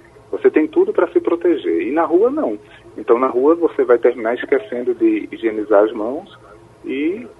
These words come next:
é, é, e colocar suas mãos em contato com a mucosa da boca, do nariz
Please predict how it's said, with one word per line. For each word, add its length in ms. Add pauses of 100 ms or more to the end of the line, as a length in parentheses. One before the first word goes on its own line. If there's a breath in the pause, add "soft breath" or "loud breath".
(340)
é, 100
é, 640
e 80
colocar 400
suas 220
mãos 260
em 100
contato 500
com 140
a 40
mucosa 460
da 120
boca, 340
do 120
nariz 360